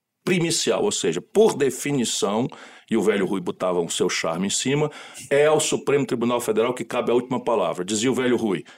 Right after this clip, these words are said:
é ao Supremo Tribunal Federal que cabe o direito de errar por último. Então, por definição, quem fala por último é o Supremo Tribunal Federal. Ponto final. É bom, é ruim, não interessa. Eu tenho muitas opiniões críticas sobre o Supremo Tribunal Federal.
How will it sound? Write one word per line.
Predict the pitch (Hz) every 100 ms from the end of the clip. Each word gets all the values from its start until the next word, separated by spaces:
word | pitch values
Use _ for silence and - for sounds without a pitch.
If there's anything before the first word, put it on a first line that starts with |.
| _
é | 117 123
ao | 120
Supremo | - 113 117 117
Tribunal | 120 110 107
Federal | 101 101 117
que | 117
cabe | - 110
o | 107
direito | 104 113 -
de |
errar | 113 120
por | - 117
último. | 87 - - - _ _ _ _ _
Então, | - 165
por | - 220
definição, | 185 - 143 117 - 170
quem | 170 202
fala | - 165 156
por | 151
último | 165 170
é |
o | 175
Supremo | - 170 175
Tribunal | 160 117 104 95
Federal. | 90 87 80
Ponto | - 190 208
final. | - 202 175 - _ _ _ _ _ _ _
É | 113
bom, | 98 156 -
é |
ruim, | 98 139 185
não | 165
interessa. | - 180 165 147
Eu | 131
tenho | 131 156
muitas | 131 151 220 220 117
opiniões | - - 104 107 -
críticas | - 101 117 - 143
sobre | - 120
o | -
Supremo | 170 139 131
Tribunal | 135 131 131
Federal. | 131 160 117